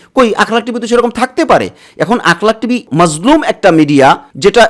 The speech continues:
এত ত্যাগ স্বীকার করার পরেও তাকে যখন বলা হয় ভিউ ব্যবসায়ী, তাকে যখন বলা হয় ধান্দাবাজ, তাকে যখন বলা হয় মানে স্বার্থের বাইরে গেলেই আখলাক টিভিকে ধুয়ে দেওয়া শুরু করে, চোদ্দ গোষ্ঠী উদ্ধার করা শুরু করে,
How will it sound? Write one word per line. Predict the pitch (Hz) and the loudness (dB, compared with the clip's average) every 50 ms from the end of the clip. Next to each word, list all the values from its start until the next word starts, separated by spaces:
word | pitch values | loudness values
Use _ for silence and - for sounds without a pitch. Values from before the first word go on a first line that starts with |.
| - - | 0 0
এত | 190 202 202 - | -2 0 2 0
ত্যাগ | 311 - - 262 - | 0 2 2 0 0
স্বীকার | - - - 208 233 214 202 | 0 -6 -2 2 2 2 2
করার | - - 185 185 175 165 | 2 2 2 2 2 0
পরেও | 160 - 170 190 226 220 180 143 - - - | 2 2 4 6 6 6 6 4 0 0 -4
তাকে | 180 170 208 180 | -4 -4 -2 -2
যখন | 175 160 165 160 | -2 0 0 0
বলা | 143 139 139 160 160 | 2 2 4 4 4
হয় | 147 147 - | 4 2 2
ভিউ | 131 127 156 165 | 2 2 0 2
ব্যবসায়ী, | 147 143 123 - - 127 123 120 117 | 2 2 0 0 -2 -2 -2 -2 -2
তাকে | - 175 165 185 180 | -4 -2 -4 -2 -2
যখন | 175 170 170 170 | -2 -2 -2 0
বলা | 160 170 165 | 2 2 4
হয় | 151 160 156 | 4 4 2
ধান্দাবাজ, | 139 - 147 165 156 147 139 139 131 127 - | 2 0 -2 0 0 2 2 2 0 0 -2
তাকে | 190 185 196 | -4 -4 0
যখন | 180 180 170 170 160 | 0 0 0 2 0
বলা | 160 160 160 | 2 2 4
হয় | 151 160 151 139 - - - - - - | 4 4 4 2 0 -4 -20 -20 -6 -4
মানে | 160 147 | -2 -2
স্বার্থের | - - - 185 196 180 - _ 254 277 277 240 | -2 -2 0 0 0 0 -2 _ -2 -2 -2 0
বাইরে | 165 175 175 208 214 214 226 | 2 2 2 2 2 -2 -2
গেলেই | 202 160 185 214 233 240 220 | 0 2 2 2 2 2 2
আখলাক | 208 151 - - 220 202 - | 2 0 0 0 0 0 0
টিভিকে | - 202 196 185 196 | -2 -4 -2 0 -2
ধুয়ে | 170 127 98 151 208 240 247 | -2 0 0 2 4 4 6
দেওয়া | 254 240 202 175 | 6 6 4 4
শুরু | - 190 175 175 | 4 2 0 2
করে, | 165 165 160 | 2 0 0
চোদ্দ | 156 - 214 214 202 214 | 2 2 0 0 0 -2
গোষ্ঠী | 202 202 175 185 196 | -2 -2 -2 0 0
উদ্ধার | 170 139 127 214 220 | 0 2 2 2 2
করা | - 208 196 180 | 2 2 0 0
শুরু | - 180 170 160 | 0 0 0 2
করে, | 160 165 151 139 | 2 2 2 2